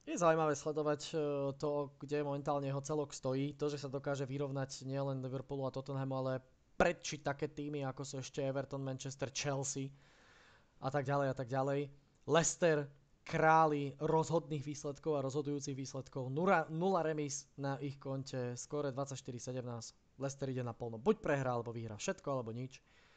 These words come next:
Naozaj sú, <laughs> sú skoro ako Sheffield. <laughs> Ten má jednu remízu <clears throat> s jedným bodom.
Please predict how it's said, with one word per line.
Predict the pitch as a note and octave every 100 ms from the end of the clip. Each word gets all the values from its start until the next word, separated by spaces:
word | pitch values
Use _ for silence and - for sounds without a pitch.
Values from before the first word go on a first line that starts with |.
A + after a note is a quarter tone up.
| - - _ _ -
Naozaj | B2+ C3 B2 B2
sú, | - D3+ B2 -
<laughs> | -
sú | F3
skoro | D#3+ F3+ F3 E3
ako | D3+ D3+
Sheffield. | C#3 E3+ E3 D#3+ C#3+ C#3 - - - - -
<laughs> | - - - - - - - A3+ A3+ - - - D#4 - B3+ - - B3 - G#3+ F#3+ F#3
Ten | F3 E3
má | E3 D#3
jednu | D3+ D#3+
remízu | D#3 D#3 D#3+ F3 F#3 - G3
<clears throat> | G#3 D#3+ -
s | C#3+
jedným | D3+ D#3
bodom. | C#3 D3+ F#3